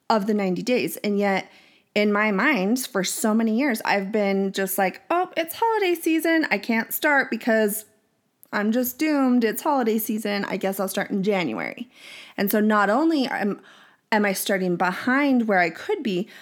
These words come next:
but I'm starting even further back because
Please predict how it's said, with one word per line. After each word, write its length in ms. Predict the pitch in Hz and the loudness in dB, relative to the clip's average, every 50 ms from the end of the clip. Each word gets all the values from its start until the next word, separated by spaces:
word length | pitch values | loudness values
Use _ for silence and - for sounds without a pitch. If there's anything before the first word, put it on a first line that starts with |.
| - _ _ | -20 _ _
but 100 | - 226 | 2 2
I'm 80 | 220 214 | 2 2
starting 380 | 214 - 285 254 240 226 208 | 2 2 0 2 2 2 2
even 180 | 190 175 160 151 - _ | 2 0 0 -2 -6 _
further 520 | - - 277 339 440 466 - 226 139 143 | -2 0 2 2 2 2 2 0 0 0
back 360 | - 107 85 - - - - | 0 -2 -2 -2 -6 -8 -8
because 540 | - 107 - - - - 208 202 190 185 - | -8 -8 -6 0 2 2 4 2 2 -2 -4